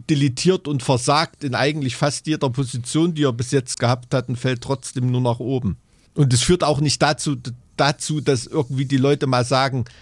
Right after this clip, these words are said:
„Ey, lass den Spahn doch labern, der hat eh nur Scheiße erzählt und wenn er, äh,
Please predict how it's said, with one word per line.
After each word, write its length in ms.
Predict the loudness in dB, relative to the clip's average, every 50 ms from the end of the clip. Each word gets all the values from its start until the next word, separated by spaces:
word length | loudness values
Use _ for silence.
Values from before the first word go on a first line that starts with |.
| -20 -20 -20 -20 _ -2
„Ey, 160 | 2 2 4
lass 260 | 4 4 0 0 0
den 160 | 0 -2 0
Spahn 420 | 0 -2 -4 0 0 0 2 0 0
doch 160 | -2 0 2
labern, 440 | 2 2 2 2 0 0 -2 0 2
der 100 | 2 2
hat 180 | 0 0 -2
eh 120 | -2 -2 -2
nur 240 | 0 0 0 0 0
Scheiße 500 | -2 -2 0 2 2 2 0 0 0 2
erzählt 560 | 2 0 -2 -2 0 0 2 2 2 0 -2
und 160 | -2 0 0
wenn 100 | 0 0
er, 200 | 0 0 0 0
äh, 140 | 0 0 0